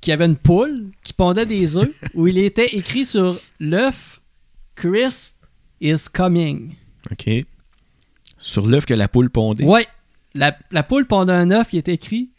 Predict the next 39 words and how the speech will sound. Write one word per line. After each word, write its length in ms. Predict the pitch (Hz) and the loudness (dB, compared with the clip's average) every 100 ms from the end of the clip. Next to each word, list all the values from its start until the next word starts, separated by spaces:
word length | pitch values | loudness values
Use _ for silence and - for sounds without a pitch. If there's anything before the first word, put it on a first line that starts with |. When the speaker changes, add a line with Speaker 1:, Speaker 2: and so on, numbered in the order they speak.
| _ _ _ _ | _ _ _ _
Speaker 1:
Christ 600 | - 185 214 220 - - _ _ _ | -2 2 4 2 -6 -16 _ _ _
is 140 | - 151 - | -2 -2 -2
coming ». 460 | - 175 170 147 - | -2 0 2 0 -4
Speaker 2:
C'était 200 | - 110 | -4 -4
écrit 160 | - | 0
avec 100 | 127 | 0
de 100 | 123 | 4
l'encre 320 | 110 110 180 208 - | 4 4 0 0 0
Speaker 1:
Co-, 60 | - | 2
Speaker 2:
ou, 20 | |
Speaker 1:
comme, 240 | 262 320 | 2 4
Speaker 2:
euh 280 | 294 240 233 | 4 4 4
Speaker 1:
euh, 20 | |
Game 220 | 202 226 226 | 4 4 4
of 120 | 185 | 2
Thrones, 360 | - 233 202 147 | 0 0 0 -2
là. 140 | 131 - | -4 -2
Speaker 2:
Ouais. 280 | 95 120 139 | 2 2 2
Speaker 1:
Ouais. 100 | 180 - 147 - _ - - _ | -2 -2 -6 -10 _ -10 -10 _
Speaker 2:
<laughs> 240 | 113 - 165 - 139 - | -4 0 -2 -2 -4 -2
Game 220 | 196 269 | 0 0
of 120 | 151 | -2
Thrones. 680 | - - - - - 214 311 | -2 -2 -2 -8 -4 0 0
Speaker 1:
<laughs> 40 | - | 2
Winter 440 | 185 190 233 247 | 2 4 4 6
is 140 | 226 - | 4 4
coming. 440 | 226 214 214 190 147 | 2 4 4 4 4
Speaker 2:
Ouais, 140 | 151 | 4
ouais, 160 | 147 156 | 4 2
c'est 160 | 135 | 2
ça. 140 | 135 139 | 0 2
Speaker 1:
Exactement, 600 | 170 233 233 214 220 170 | 4 2 4 2 4 2
ça. 160 | 135 - - - - - - - | -2 -8 -8 -8 -10 -16 -18 -10
Mais 140 | 170 160 | -2 2
là, 100 | 220 | 4
c'était 240 | 214 196 | 2 2
le 120 | 190 170 | 4 2
Christ. 540 | - 214 170 - | 2 0 0 -6
Speaker 2:
<laughs> 20 | - | -14